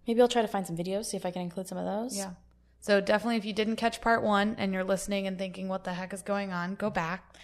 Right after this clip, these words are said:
Speaker 1: Well, I think people would figure it out before they got to the
Speaker 2: You
Speaker 1: end
Speaker 2: n-,
Speaker 1: of part two.
Speaker 2: you never know.
Speaker 1: Okay.
Speaker 2: People can go in and out. It's a, it's a longer episode, so they might be zoning in and out.
Speaker 1: Okay.
Speaker 2: Maybe they missed the first part. Who knows?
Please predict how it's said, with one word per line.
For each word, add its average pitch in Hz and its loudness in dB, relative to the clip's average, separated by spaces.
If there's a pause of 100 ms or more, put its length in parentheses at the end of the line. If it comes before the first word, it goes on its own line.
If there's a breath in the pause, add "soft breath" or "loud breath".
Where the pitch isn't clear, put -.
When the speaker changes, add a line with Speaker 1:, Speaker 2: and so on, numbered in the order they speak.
(280 loud breath)
Speaker 1:
Well, 339 2
I 254 4
think 277 0
people 269 4
would 226 4
figure 202 0
it 190 6
out 185 4
before 185 0
they 180 2
got 170 0
to 170 -2
the 170 0
Speaker 2:
You 202 4
Speaker 1:
end 180 8
Speaker 2:
n-, 170 6
Speaker 1:
of 170 -16
part 165 0
two. 165 2
Speaker 2:
you 196 0
never 190 -2
know. 220 0 (540)
Speaker 1:
Okay. 262 -10 (960)
Speaker 2:
People 196 -6
can 220 -2
go 220 2
in 214 2
and 208 0
out. 202 0
It's - -10
a, 214 -8
it's 214 -2
a 220 -2
longer 202 -2
episode, 196 -2
so 190 -10
they 190 -2
might 180 -4
be 185 -8
zoning 185 -6
in 185 -4
and 180 -4
out. 180 -4 (240)
Speaker 1:
Okay. 220 -4
Speaker 2:
Maybe 196 4
they 196 2
missed 190 -2
the 226 2
first 262 0
part. 175 -4
Who 196 -2
knows? 220 -2